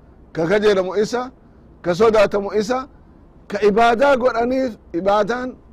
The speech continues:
ibaadaan, ibaadaa jechaan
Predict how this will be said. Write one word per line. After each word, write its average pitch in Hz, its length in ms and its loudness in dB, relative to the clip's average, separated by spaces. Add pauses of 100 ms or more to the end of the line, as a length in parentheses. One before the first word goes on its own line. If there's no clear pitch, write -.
(140)
ibaadaan, 170 580 -4 (680)
ibaadaa 180 440 2
jechaan 233 440 -2